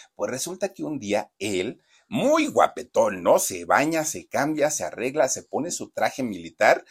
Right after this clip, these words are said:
y, pues, muy derechito. Ya ven cómo caminan, oigan, parece que to-, nada de, de caminar chueco como el Philip. Derechito, derechito, así como palito, y sale a caminar por, por las calles, ¿no? De allá de Bayamo. Y entonces se perfumó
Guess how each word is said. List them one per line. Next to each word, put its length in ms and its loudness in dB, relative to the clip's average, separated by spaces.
y, 440 -4
pues, 180 -14
muy 180 2
derechito. 400 -2
Ya 120 -4
ven 100 -2
cómo 220 -8
caminan, 420 -4
oigan, 260 -2
parece 320 -6
que 140 -14
to-, 300 -8
nada 320 6
de, 240 -6
de 260 -14
caminar 340 -2
chueco 300 -6
como 160 -10
el 80 -8
Philip. 260 -10
Derechito, 680 -2
derechito, 440 -2
así 140 -6
como 260 -8
palito, 480 -4
y 120 -10
sale 260 -2
a 80 -6
caminar 480 -6
por, 260 -10
por 220 -10
las 180 -6
calles, 320 -6
¿no? 160 -4
De 80 -2
allá 160 -4
de 80 -4
Bayamo. 480 -4
Y 100 -8
entonces 580 -2
se 200 -10
perfumó 920 -6